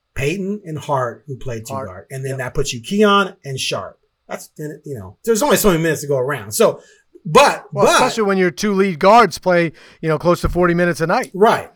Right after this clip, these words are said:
Speaker 1: But what, what this says, though, is that people can go back and delete their tweets when they acted like getting Keon in that trade was meaningless. When people are like, "We need a first round pick." Well, you got a kid who was taken in the first
Speaker 2: Yeah,
Speaker 1: round,
Speaker 2: got a first
Speaker 1: twenty-first,
Speaker 2: round pick, yes, I mean
Speaker 1: right?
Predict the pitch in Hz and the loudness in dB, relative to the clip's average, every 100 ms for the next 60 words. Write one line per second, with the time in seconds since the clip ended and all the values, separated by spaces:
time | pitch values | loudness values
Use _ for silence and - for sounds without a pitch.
0 | _ _ 127 117 247 311 - 160 165 - | _ _ -6 2 4 4 2 2 2 0
1 | 156 170 170 - 165 - - 247 392 233 | 0 0 0 -6 -4 0 4 4 4 0
2 | 147 113 110 139 - _ _ _ 175 170 | -4 -4 -6 -12 -14 _ _ _ -6 -4
3 | 165 185 185 196 _ - 220 240 214 - | -2 -2 -2 -8 _ -8 -6 -6 -14 -16
4 | 214 - 147 131 120 135 165 214 214 226 | -18 -18 -20 -18 -6 -2 2 4 4 2
5 | 208 151 135 139 147 160 175 214 214 240 | -4 -2 0 0 0 -4 4 4 2 0
6 | 208 185 - 180 160 156 160 - 170 165 | 0 0 -4 -6 -6 -6 -8 -6 -4 -2
7 | 143 165 170 175 - _ - 160 151 160 | -2 -2 -2 -4 -10 _ -8 -6 -4 -4
8 | 160 156 - 208 180 160 190 285 160 143 | -6 -6 0 0 0 -2 -4 -4 -2 -2
9 | 151 - - _ _ 151 170 165 165 302 | -4 -6 -12 _ _ -4 2 4 6 4
10 | 311 269 277 214 247 277 254 165 180 180 | 4 0 -2 -2 -2 0 0 0 0 2
11 | 214 202 208 190 180 196 196 170 143 147 | 2 2 2 2 0 2 2 0 -4 -2
12 | 143 143 147 151 135 127 190 175 165 147 | -2 0 -2 -2 -4 -6 -2 0 2 0
13 | - 147 110 - 143 156 170 | -2 -10 -16 -16 -4 0 0